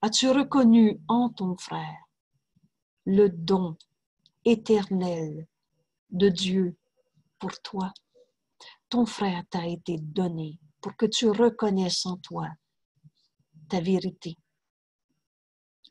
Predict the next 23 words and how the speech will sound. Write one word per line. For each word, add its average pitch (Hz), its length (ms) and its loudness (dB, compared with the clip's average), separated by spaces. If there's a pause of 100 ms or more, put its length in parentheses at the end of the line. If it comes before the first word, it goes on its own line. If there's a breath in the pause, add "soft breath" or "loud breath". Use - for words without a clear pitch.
(260)
Vois-le 180 480 -2 (100)
tel 160 220 -2
qu'il - 240 -12
est. 151 120 -12 (800)
En 208 140 -2
reconnaissant 247 680 2
la 190 100 -2
sainteté 196 640 0
en 165 80 -6
ton 170 220 -8
frère, 156 420 -14
tu - 120 -8
vas 175 100 -4
la 165 120 -4
reconnaître 160 560 -8
en 165 100 -10
toi. - 260 -14 (1600 loud breath)
As-tu 240 320 4
vu 302 220 6
la 269 100 4
sainteté 277 800 2
qui 226 360 4
luisait 220 720 4